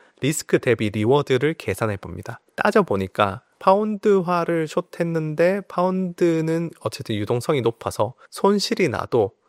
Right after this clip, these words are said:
언제든 빠져나올 수 있기 때문에 최대 손실은 한 영점오 퍼센트밖에 안 되는구나. 반면에 공매도가 성공하면은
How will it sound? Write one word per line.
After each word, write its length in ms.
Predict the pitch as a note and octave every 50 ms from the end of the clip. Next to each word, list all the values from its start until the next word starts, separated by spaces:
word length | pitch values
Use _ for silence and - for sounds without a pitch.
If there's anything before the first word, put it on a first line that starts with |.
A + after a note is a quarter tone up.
| _ _
언제든 540 | G2+ G#2 - - - E3+ E3+ - F3 E3 D3+
빠져나올 680 | - D#3+ D#3 D#3+ E3+ D#3+ C3 G#2 G2+ G#2 G#2+ A#2 B2 -
수 140 | - B2
있기 160 | A#2+ - - -
때문에 400 | - F2 E2+ F#2+ G#2+ G#2 F2+ -
최대 380 | - - - F3 F3 F3+ F#3 E3+
손실은 580 | - E3+ D#3 D3 - - C#3 D3 E3 F#3+ G#3+ - _ _
한 220 | - - D3 B2+ A#2+
영점오 380 | C3 E3 F3+ - F#3 D3 B2
퍼센트밖에 640 | - - - E3 - D3+ C3 - - F2+ - - F2
안 140 | E2+ F2+ F#2
되는구나. 600 | G#2+ A2+ B2+ B2+ A2+ G#2 F#2 E2+ E2 F#2 - - _ _
반면에 440 | - - G#2+ A2 A#2 A#2+ A#2+ A#2 A2
공매도가 640 | - - A#2 A2 A2+ B2 C3+ C#3 - F#3 F3+ E3
성공하면은 840 | - - D#3 D3 D3+ C#3+ C3+ D3 D3 C#3+ C3+ B2+ C#3 E3 F#3 G3+ G3+